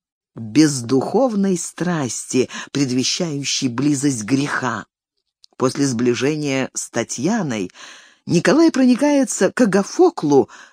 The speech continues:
чувством дикой, необъяснимой злобы. Вскоре он узнаёт о его страшной смерти. Убийца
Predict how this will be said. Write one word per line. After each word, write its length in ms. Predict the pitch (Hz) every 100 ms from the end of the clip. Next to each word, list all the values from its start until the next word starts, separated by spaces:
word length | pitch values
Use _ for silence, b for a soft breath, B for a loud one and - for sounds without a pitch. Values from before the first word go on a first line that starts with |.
| B
чувством 720 | - 240 - - 180 175 165
дикой, 800 | 110 120 185 285 - - 247 240
необъяснимой 1120 | 214 185 202 160 123 180 - 127 190 220 214
злобы. 760 | 202 123 120 127 170 127 92 87 _ _ _ _
Вскоре 360 | - - 143 135
он 140 | 139
узнаёт 540 | 139 123 123 147 156 - B B B
о 100 | -
его 240 | 117 127 143
страшной 760 | - - 110 151 - - 139
смерти. 800 | - 101 113 131 127 - - 113 B B -
Убийца 1000 | 123 98 120 185 175 151 - 127 104